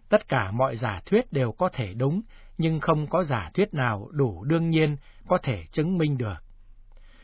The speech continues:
Trong hình thái hiện nay của Thánh Vịnh, cả khi các câu mười tới mười bốn được thêm vào sau này đi nữa, người ta vẫn có thể nhận ra một sự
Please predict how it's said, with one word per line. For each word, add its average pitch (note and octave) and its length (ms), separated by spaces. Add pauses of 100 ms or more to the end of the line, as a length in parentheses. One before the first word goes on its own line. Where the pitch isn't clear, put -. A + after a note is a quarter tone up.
(160)
Trong G3 200
hình C3+ 240
thái F#3 220
hiện D3+ 300
nay F3+ 200
của A2+ 160
Thánh F#3 220
Vịnh, C3+ 220 (320)
cả A2 240
khi F3 140
các G#3 280
câu E3 180
mười A#2 300
tới E3 180
mười A#2+ 200
bốn B2+ 300 (300)
được C3 260
thêm F3+ 180
vào A#2 260
sau D#3+ 260
này A2+ 240
đi C3+ 160
nữa, C#3+ 320 (420)
người C#3 100
ta F3+ 180
vẫn F#3 240
có A3 200
thể A2+ 200
nhận C3 300
ra C3+ 140
một C3 180
sự C3 320